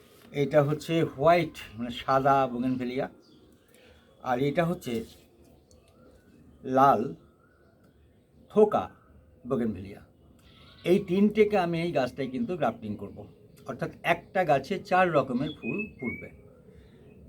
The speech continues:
নিশ্চয়ই গাছটার যে, নিশ্চয়ই বুঝতে পারছো যে গাছটার যে অবস্থা,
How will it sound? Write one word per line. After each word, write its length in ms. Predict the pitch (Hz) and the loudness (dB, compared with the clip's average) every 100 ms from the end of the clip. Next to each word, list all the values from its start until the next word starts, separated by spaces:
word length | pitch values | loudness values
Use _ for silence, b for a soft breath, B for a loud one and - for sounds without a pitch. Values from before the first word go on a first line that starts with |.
| - | -10
নিশ্চয়ই 260 | 185 - 214 | -4 0 6
গাছটার 320 | 170 170 190 165 | 6 6 -2 -6
যে, 60 | 175 151 | -4 -4
নিশ্চয়ই 260 | 147 - 131 | -6 -8 -10
বুঝতে 200 | 139 - 170 | -10 -8 -4
পারছো 200 | 147 143 135 | -4 -4 -6
যে 60 | 135 | -4
গাছটার 300 | 127 135 120 | -4 -6 -4
যে 60 | 117 | -2
অবস্থা, 260 | 117 113 147 | -2 -4 -10